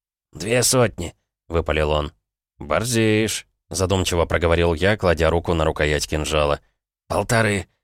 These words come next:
Управляющий сразу же изменил сумму. "Официально съём восемьдесят рублей стоит. А вы же хотите секретность соблюсти, я прав?"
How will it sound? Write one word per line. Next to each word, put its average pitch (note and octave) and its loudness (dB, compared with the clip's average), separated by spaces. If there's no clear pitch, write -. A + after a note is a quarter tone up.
Управляющий F2+ 0
сразу E2+ 2
же E2 0
изменил D#2 -2
сумму. D2 -2
"Официально A2 0
съём G#2+ 0
восемьдесят G2+ 0
рублей F#2+ 0
стоит. E2 -2
А - -6
вы F#2+ 0
же G2+ -2
хотите G#2 -2
секретность G#2+ 0
соблюсти, E2 -2
я D2 -2
прав?" - -2